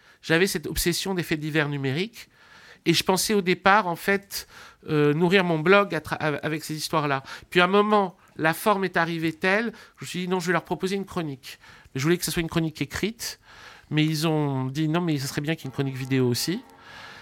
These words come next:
Et puis, euh, j'ai dit non, ça sera qu'écrite. Ils ont dit ok. Et puis après, il y a eu le directeur des programmes, Mathias Enthoven, qui m-, qui a réinsisté, qui m'a dit, euh, eh ben, écoute, c'est simple,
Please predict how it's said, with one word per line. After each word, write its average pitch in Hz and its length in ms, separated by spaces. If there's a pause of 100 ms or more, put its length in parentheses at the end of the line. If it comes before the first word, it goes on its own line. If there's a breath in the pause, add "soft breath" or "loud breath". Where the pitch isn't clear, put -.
(280 loud breath)
Et 156 120
puis, 165 400
euh, 139 180
j'ai 139 120
dit 151 160
non, 165 220
ça 143 100
sera 139 120
qu'écrite. 147 460
Ils 120 160
ont 135 60
dit 131 80
ok. 127 180
Et 185 120 (280 loud breath)
puis 160 120
après, 156 220
il 196 40
y 180 40
a 165 40
eu - 20
le 156 60
directeur 160 380
des 165 80
programmes, 143 440
Mathias 139 400
Enthoven, 139 480
qui - 140
m-, 123 80 (300 loud breath)
qui - 100
a - 20
réinsisté, 180 640
qui - 140
m'a 123 140
dit, 180 280 (440 loud breath)
euh, 139 260
eh 151 40
ben, 147 120
écoute, 151 240
c'est 143 80
simple, 190 460